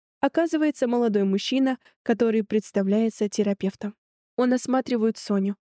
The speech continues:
и ставит предварительный диагноз: острый аппендицит. Борт тут же передает информацию о случившемся диспетчерам аэропорта.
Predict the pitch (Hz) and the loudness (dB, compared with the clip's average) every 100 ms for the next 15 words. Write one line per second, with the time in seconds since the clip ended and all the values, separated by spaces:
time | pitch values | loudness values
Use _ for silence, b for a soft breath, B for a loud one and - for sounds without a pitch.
0 | _ _ - 247 - 233 240 - - 240 | _ _ -2 -2 0 0 0 -4 -2 -2
1 | 190 202 196 - 202 202 202 190 190 190 | 2 2 0 0 0 0 0 0 0 -6
2 | - - _ _ _ 233 226 - 240 240 | -8 -16 _ _ _ 0 0 -2 -2 -2
3 | - - 226 226 214 214 - 185 - - | -2 -4 -2 0 0 -2 -2 -4 -4 -20
4 | _ _ _ _ _ 233 208 254 247 - | _ _ _ _ _ 0 2 2 -2 -12
5 | - 262 226 269 - 240 226 240 240 226 | -4 0 0 -2 0 0 2 2 0 0
6 | 233 220 247 254 - 240 - 220 226 - | 0 2 0 -2 -2 0 0 -2 -2 0
7 | 254 - 240 220 214 226 - 262 247 - | -2 0 -2 0 0 0 0 -2 0 0
8 | 240 233 240 240 - 208 - 208 | 0 2 2 0 0 -2 -2 -8